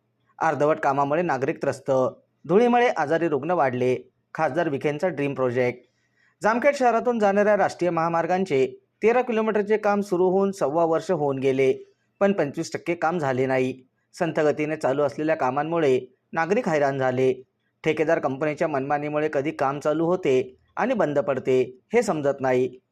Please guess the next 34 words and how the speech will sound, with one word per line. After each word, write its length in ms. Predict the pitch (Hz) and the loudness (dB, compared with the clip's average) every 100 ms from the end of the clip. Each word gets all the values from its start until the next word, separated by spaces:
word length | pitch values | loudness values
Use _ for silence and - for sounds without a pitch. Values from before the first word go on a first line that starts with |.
| - | -2
यामुळे 280 | 175 175 165 | 0 2 0
जामखेड 340 | 131 131 165 | -2 -2 -4
शहरवासियांच्या 680 | 143 147 147 135 143 139 180 | 0 0 2 0 -4 -2 -2
दैनंदिन 480 | 143 135 139 156 147 | 0 0 0 -4 -2
जीवनावर 400 | 143 139 139 147 | -2 0 0 0
परिणाम 340 | 151 135 156 143 | -2 -2 -4 -2
होत 140 | 139 | -2
आहे. 320 | 123 120 131 117 - _ _ _ | 0 0 0 0 -6 _ _ _
खासदार 300 | - 156 165 | -4 -2 -2
सुजय 240 | 170 135 151 | -4 0 0
विखे 220 | 147 151 | 0 0
पाटील 320 | 139 139 165 | -2 -2 -2
यांनी 280 | 151 139 151 156 _ - | -2 -2 -8 -12 _ -6
रस्त्याच्या 400 | 135 - 139 170 | -6 -4 -4 -2
भूमिपूजन 580 | 127 135 147 147 143 156 | -2 -4 -4 -6 -8 -6
प्रसंगी 580 | 131 170 170 131 131 127 | -4 -4 -4 -2 -4 -2
हा 140 | 185 | 0
आपला 420 | 190 190 220 151 - - _ - | 0 2 2 2 2 -6 _ -4
ड्रीम 280 | 180 254 | 0 0
प्रोजेक्ट 380 | 220 190 214 214 | 0 2 2 0
असल्याचे 360 | 160 151 143 214 | -4 -2 0 0
सांगितले 400 | 180 143 135 143 | 0 -2 -2 0
होते. 540 | 135 135 127 131 - _ _ | 0 0 0 0 -4 _ _
या 120 | 170 | 0
रस्त्यांसाठी 560 | 156 131 156 147 139 151 | 0 0 -4 -2 -6 -4
त्यांनी 260 | 147 147 151 | -4 -4 -4
अधिकारी, 580 | 135 151 170 156 127 127 - _ | -4 -2 -2 -2 -2 -6 -12 _
ठेकेदार 480 | 170 175 196 143 127 - _ - | -4 -2 2 2 0 -4 _ -4
आणि 160 | 226 | -2
नागरिकांच्या 560 | 262 220 214 220 220 233 | 0 0 2 2 0 0
बैठका 380 | 156 147 175 175 | 0 0 -2 0
घेऊन 220 | 170 214 | 0 0
सूचना 320 | 151 131 135 | -4 -4 -4
केल्या. 420 | 127 135 131 127 | -2 0 2 2